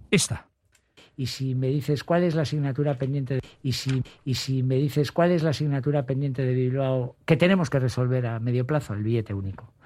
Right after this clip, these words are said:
Speaker 2: la integración tarifaria, que un ciudadano de Bilbao, de Vizcaya, transite por Bilbao y por Vizcaya con un billete único, que pueda intermodalizar entre transportes públicos de manera más sencilla, porque creo que el transporte público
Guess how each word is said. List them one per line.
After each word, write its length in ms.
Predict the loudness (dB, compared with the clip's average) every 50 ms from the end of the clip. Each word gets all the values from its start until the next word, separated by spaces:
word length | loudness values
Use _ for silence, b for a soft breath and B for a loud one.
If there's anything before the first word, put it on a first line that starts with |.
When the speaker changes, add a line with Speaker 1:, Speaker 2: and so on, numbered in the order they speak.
| B B B
Speaker 2:
la 100 | 2 4
integración 360 | 4 4 2 2 2 0 0
tarifaria, 540 | 0 0 -2 -2 -4 -6 -8 -8 -8 -8 -6
que 100 | -4 -4
un 60 | -2
ciudadano 360 | 0 2 2 2 2 2 2
de 160 | 2 2 2
Bilbao, 300 | 0 0 0 2 2 2 2
de 120 | 2 2
Vizcaya, 560 | 0 -2 -2 0 2 2 4 4 2 0 -2 B B B B B B B B B B B _ -2
transite 480 | 2 2 2 2 2 0 2 0 0
por 160 | 2 2 2
Bilbao 220 | 2 2 2 2 2
y 60 | 2
por 160 | 2 0 -2
Vizcaya 560 | -2 -2 -4 -2 0 0 2 2 2 0 -2 -4 _ _ _ _ _ _ -4
con 380 | 0 2 2 2 2 -2 -4 -6 _ _ _ _ _ _ _ -20 -20 -8 _
un 180 | 4 4 6 6
billete 380 | 6 4 2 0 0 0 0
único, 320 | 2 2 2 0 -2 -4 -4
que 100 | -2 0
pueda 220 | 2 2 4 4
intermodalizar 800 | 2 2 0 0 0 0 0 0 0 -2 -2 -4 -2 -2 -2 -2
entre 280 | -2 -2 -4 -4 -6 -6
transportes 600 | -4 -4 -4 -4 -4 -4 -4 -4 -4 -2 -4 -4
públicos 540 | -2 -2 -2 0 0 -2 -2 -4 -4 -4 -6 B B B B
de 120 | 2 2
manera 280 | 4 4 4 4 2 2
más 160 | 2 0 0
sencilla, 560 | 0 -2 -2 -2 2 2 2 2 2 -2 -6 B B B B B B B B
porque 540 | B -2 0 0 0 2 2 2 2 0 -2 b b b b b _ _ 2
creo 200 | 4 6 6 6
que 60 | 4
el 60 | 0
transporte 420 | 0 -2 -4 -2 -4 -2 0 0 -2
público 580 | 0 2 2 2 2 0 0 -2 -4 -4 -6